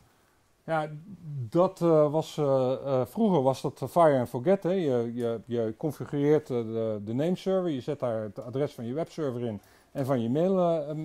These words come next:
mail, eh, ma-, mail, mailserver en je loopt weg. En, eh, je kijkt vier, vijf jaar lang niet meer naar de D N S, totdat dat ding eens een keer van I P-adres verandert of dat je I P v six aan het deployen bent en je moet I P v six inschieten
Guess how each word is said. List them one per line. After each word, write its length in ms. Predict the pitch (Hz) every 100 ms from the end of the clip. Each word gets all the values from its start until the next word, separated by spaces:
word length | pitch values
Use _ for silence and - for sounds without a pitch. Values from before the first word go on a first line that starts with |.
| -
mail, 380 | 151 175 190
eh, 280 | 180 170 165
ma-, 240 | 156 160 175
mail, 260 | 151 165 175
mailserver 920 | 170 180 175 135 143 - 175 180 175 - _ _ _
en 100 | -
je 80 | 190
loopt 200 | 151 113
weg. 380 | 147 175 - - _ _ -
En, 300 | 147 147 139
eh, 300 | 127 120 127
je 80 |
kijkt 300 | 139 156 127
vier, 240 | - 170 147
vijf 280 | 135 135 123
jaar 200 | 131 123
lang 220 | 120 123
niet 140 | 127
meer 120 | 113
naar 220 | 113 110 104
de 80 |
D 160 | 123 143
N 160 | 196 214
S, 160 | -
totdat 320 | - 123 113 104
dat 200 | 107 107
ding 160 | 127
eens 80 | 123
een 60 | 117
keer 200 | 135 127
van 200 | 131 127
I 60 |
P-adres 560 | 127 180 208 190 160 -
verandert 400 | 131 123 104 95
of 100 | 90
dat 160 | 113
je 120 | - 113
I 60 |
P 40 | 104
v 200 | 110 110
six 300 | - 175 185
aan 100 | 165
het 80 |
deployen 500 | 135 127 - 131 117
bent 220 | 107 104 98
en 60 |
je 60 | 101
moet 140 | 101 110
I 80 | 110
P 60 |
v 240 | 117 104 110
six 260 | 185 175
inschieten 580 | 175 151 - 139 - 80